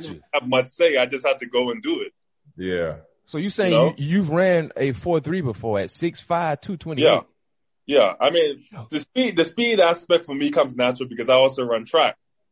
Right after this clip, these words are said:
Speaker 2: Oh yeah, you
Speaker 1: And,
Speaker 2: Bahamian.
Speaker 1: uh, I don't know that
Speaker 2: Yeah.
Speaker 1: too.
Speaker 2: Y'all start running track when you six weeks in the womb.
Speaker 1: Right. <laughs>
Speaker 3: Right.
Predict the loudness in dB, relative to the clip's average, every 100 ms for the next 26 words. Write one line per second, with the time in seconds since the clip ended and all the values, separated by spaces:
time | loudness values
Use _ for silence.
0 | _ -4 -2 0 0 0 0 0 0 2
1 | 2 0 -6 _ _ _ -8 0 0 2
2 | 0 -4 -8 -10 _ _ _ -6 -6 0
3 | 0 2 2 2 2 -2 -2 2 2 2
4 | -2 -4 -6 -4 -6 -4 -8 -6 -6 -6
5 | -6 -6 -10 -14 _ _ _ _ _ -8
6 | -4 -4 -4 -6 -8 -6 0 2